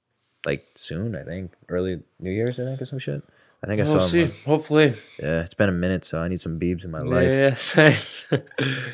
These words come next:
Speaker 1: Did, uh, for my vacation, thank you for asking. I, uh, I went to Vegas for a weekend for the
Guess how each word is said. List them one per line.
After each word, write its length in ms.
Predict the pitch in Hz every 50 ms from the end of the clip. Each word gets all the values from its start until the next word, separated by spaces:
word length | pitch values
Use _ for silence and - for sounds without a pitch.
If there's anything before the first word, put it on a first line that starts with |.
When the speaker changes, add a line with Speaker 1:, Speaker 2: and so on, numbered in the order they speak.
| - - - -
Speaker 1:
Did, 140 | 104 98
uh, 360 | 92 92 90 90 90 87 - - - _ _ _ _ _ _ _ _ _ _ _ _ _ _ _ _ _ _ _
for 140 | - 117 110
my 160 | 110 107 110
vacation, 640 | 110 117 110 - 120 117 110 - 120 120 120 117 110 - _ _ _ _ - -
thank 200 | 90 87 - 76
you 80 | 73
for 100 | - 85
asking. 360 | 62 69 87 - - 85 85 - - - - -
I, 200 | - 110 110 113
uh, 300 | 107 104 104 98 95 - - - _ - - - -
I 80 | 117 113
went 300 | 104 120 127 123 113 - _ _ _ -
to 180 | - 123 110 98
Vegas 640 | 98 101 98 104 107 113 113 - - - - - _ _
for 200 | _ - - 117
a 40 | 113
weekend 460 | 117 123 123 123 151 151 160 165 151 - _ _ _ _ - - _ _ _ _ _ _ _ _ _ _ _ _
for 500 | - - 110 104 101 101 98 95 92 - - -
the 520 | - - 98 95 92 90 87 85 85 -